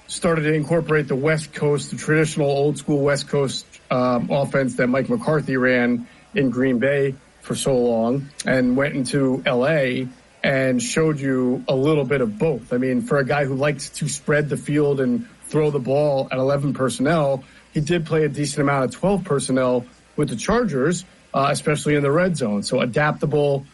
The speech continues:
uh, in that regard. Uses motion a whole lot. So your question of how does that match with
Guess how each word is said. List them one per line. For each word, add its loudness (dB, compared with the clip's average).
uh, 0
in 0
that 0
regard. 0
Uses 0
motion -2
a 0
whole 2
lot. -2
So 0
your 0
question -2
of 0
how 0
does -2
that 0
match -2
with 0